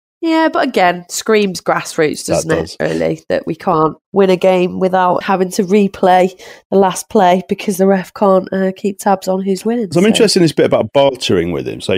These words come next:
Speaker 2: when you say bartering with the ref, what, what did you actually have to do?
Speaker 1: I think it went along the lines of, "Are you fucking
Speaker 2: <laughs>
Speaker 1: joking? Why are we, why can we not replay that point?" And I think because he was so kind of, like,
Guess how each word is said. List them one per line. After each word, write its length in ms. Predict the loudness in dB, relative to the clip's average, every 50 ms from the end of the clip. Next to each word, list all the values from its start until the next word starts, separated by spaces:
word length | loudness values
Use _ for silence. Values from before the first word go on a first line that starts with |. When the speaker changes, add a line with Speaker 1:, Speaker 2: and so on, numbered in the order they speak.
| -2 -2
Speaker 2:
when 140 | 0 0 2
you 40 | 2
say 180 | 2 0 -2 -2 -2 -2
bartering 380 | 0 0 0 -2 -2 -4 -4
with 80 | -2 -2
the 60 | 0
ref, 260 | 0 0 0 -2 -4 -4
what, 140 | -6 -6 -4
what 140 | -4 -4 -4
did 140 | -2 -2 -2
you 80 | -2
actually 220 | -2 -2 -2 -2 -2
have 120 | -2 -4
to 80 | -6 -4
do? 220 | -2 -2 -2 -2 -4 _ -8
Speaker 1:
I 60 | -8 -6
think 340 | -2 0 0 0 0 0
it 100 | 0 2
went 220 | 2 2 2 2 2
along 260 | 2 2 2 2 2
the 80 | 2 2
lines 320 | 2 2 2 0 2 2
of, 260 | 2 2 2 0 -2 -2
"Are 160 | 0 2 4 4
you 160 | 4 2 0
fucking 380 | 0 0 0 2 2 0 0 0
Speaker 2:
<laughs> 80 | 2
Speaker 1:
joking? 580 | 4 4 4 4 4 2 0 0 0 -2 -2 -2 -4 -6 -6 -6 -4
Why 340 | 0 2 4 4 4 4 4 4
are 80 | 4
we, 300 | 6 4 4 2 0 -2 -4 -6 -2 0
why 300 | 4 6 6 8 6 6 4
can 260 | 4 2 2 4 4
we 100 | 4 4
not 240 | 4 6 6 6 4
replay 640 | 4 2 4 4 2 2 2 4 4 4 4 4 4
that 220 | 6 6 6 6 4 0 -2 2
point?" 480 | 4 6 6 6 4 2 0 -4 -10 -14 -16 -16 -16 -12 -6 -4
And 260 | -2 -2 0 0 2
I 160 | 2 2 2
think 280 | 2 0 0 0 0 -2
because 280 | 0 2 2 2 4
he 100 | 4 4
was 140 | 4 4 2
so 360 | 2 2 2 4 4 4 2
kind 260 | 2 0 2 2 2
of, 160 | 2 2 2 2
like, 480 | 4 4 4 2 0 -2 -8 -16 -20